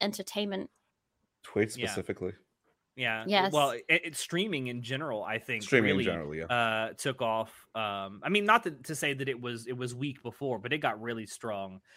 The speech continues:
Speaker 3: uh, during and, and still now after the pandemic. And I'd, I'd like to say, I think all of us here, um, well,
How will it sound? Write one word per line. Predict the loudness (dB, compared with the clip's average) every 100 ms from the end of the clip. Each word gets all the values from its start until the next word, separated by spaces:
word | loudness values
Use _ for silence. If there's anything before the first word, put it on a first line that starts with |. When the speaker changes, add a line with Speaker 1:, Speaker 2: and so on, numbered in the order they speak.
| _ -4
Speaker 3:
uh, | -2 0 -2 -4
during | -2 0 0 0
and, | -4
and | -6 -10
still | -4 -4 -2
now | 0 0
after | 0 -2 -2
the | -10
pandemic. | -8 -10 -8 -10 -4
And | -4 -2
I'd, | -4 -4 -18 _ -2
I'd |
like | 0 0
to | -2
say, | 2 2
I |
think | 2 -2 -2
all | 0 0
of | 0
us | -4 -8
here, | -4 -4 -6 -14 _ _ -8
um, | -4 -4 -6 -12 _ _ -10
well, | -8